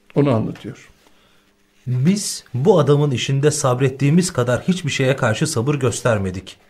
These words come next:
Speaker 2: Bu adam bizi akılsızlıkla itham etti." Babalarımıza, dedelerimize hakaret etti. Dinimizi ayıpladı. Birliğimizi bozdu.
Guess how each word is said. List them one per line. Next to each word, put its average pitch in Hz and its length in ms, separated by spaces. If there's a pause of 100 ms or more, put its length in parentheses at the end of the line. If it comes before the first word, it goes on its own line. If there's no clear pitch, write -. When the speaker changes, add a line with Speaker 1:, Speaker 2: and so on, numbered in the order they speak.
(500)
Speaker 2:
Bu 180 180
adam 156 500
bizi 139 240
akılsızlıkla 170 840
itham 127 420
etti." - 400 (680)
Babalarımıza, 127 840
dedelerimize 131 640
hakaret 120 560
etti. 98 360 (440)
Dinimizi 139 460
ayıpladı. 113 640 (340)
Birliğimizi 123 720
bozdu. 143 580